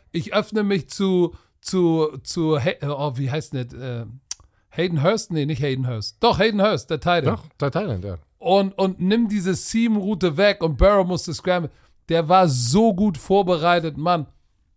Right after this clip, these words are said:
Speaker 1: Hut ab an diese Defense. Aber warum? Du musst, aber du kannst auch nicht immer nur nach Boxcount gehen. Du musst manchmal auch einen Weg finden, den Ball zu laufen und zu sagen,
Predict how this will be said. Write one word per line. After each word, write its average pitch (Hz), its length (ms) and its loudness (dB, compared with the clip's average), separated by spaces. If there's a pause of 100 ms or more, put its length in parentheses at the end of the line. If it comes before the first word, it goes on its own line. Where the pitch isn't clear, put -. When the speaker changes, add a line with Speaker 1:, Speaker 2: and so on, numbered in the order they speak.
(640)
Speaker 1:
Hut 214 160 2
ab 220 180 6
an 202 120 4
diese 180 220 0
Defense. 165 460 0 (360)
Aber 196 280 6 (100)
warum? 185 720 4 (680)
Du 185 100 2
musst, 196 440 4
aber 185 100 4
du 175 100 2
kannst 233 360 0
auch 196 100 4
nicht 196 240 -2
immer 214 240 2
nur 196 120 2
nach 160 140 2
Boxcount 135 720 -2
gehen. 107 220 -6
Du 135 80 -4
musst 208 280 0
manchmal 190 300 2
auch 165 100 2
einen 147 180 -2
Weg 202 260 -2
finden, 190 360 -4
den 151 160 -4
Ball 180 240 2
zu - 100 -4
laufen 170 280 2
und 156 140 -6
zu 147 80 -8
sagen, 170 340 0